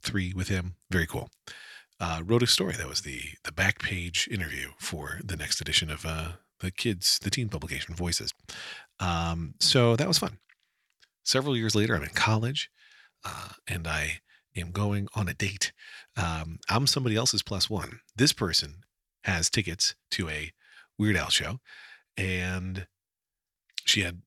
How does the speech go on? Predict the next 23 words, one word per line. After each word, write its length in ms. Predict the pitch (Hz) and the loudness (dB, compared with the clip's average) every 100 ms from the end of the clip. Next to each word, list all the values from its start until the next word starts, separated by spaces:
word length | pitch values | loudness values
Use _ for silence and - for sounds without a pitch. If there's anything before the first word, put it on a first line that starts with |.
| - | -2
backstage 400 | 85 85 95 - | 0 2 0 2
passes. 400 | 85 71 80 - - | 0 0 -2 -4 -6
And 220 | 92 85 | -2 0
so 120 | - | 4
I'm 100 | 110 | 4
not 160 | 123 107 | 4 4
listed 240 | 117 - | 2 2
right 120 | 92 | 0
on 60 | 92 | -2
the 80 | 87 | -2
plus 240 | 95 - | 0 2
one. 220 | 143 - - - - - - - | 2 -2 -10 -14 -12 -14 -14 -6
And 600 | 98 92 90 90 90 90 - _ | -4 -2 -4 -6 -8 -10 -16 _
we 100 | 98 | -8
go 120 | 95 98 | -4 -2
backstage, 500 | 95 - 92 85 90 | -2 -2 0 0 0
in 100 | 90 | 0
this 120 | - | 0
case, 180 | 90 - | 2 4
after 300 | 127 139 92 | 4 4 2
the 80 | |
show, 360 | 85 - 107 113 _ - - - _ | 4 2 -2 -12 _ -20 -20 -20 _
and 460 | - 95 78 98 | -6 -4 -6 -10